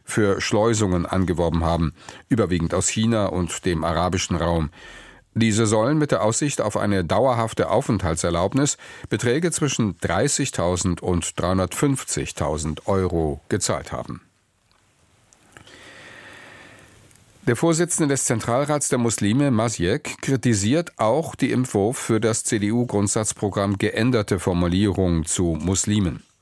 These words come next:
Er sprach von einer selektiven Vorgehensweise,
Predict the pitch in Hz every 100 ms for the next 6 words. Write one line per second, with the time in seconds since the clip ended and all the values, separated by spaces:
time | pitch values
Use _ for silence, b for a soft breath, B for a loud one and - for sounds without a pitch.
0 | B B B B - 107 - 110 170 -
1 | 139 120 104 104 90 101 98 - 151 135
2 | 101 117 98 87 90 - 98 95 98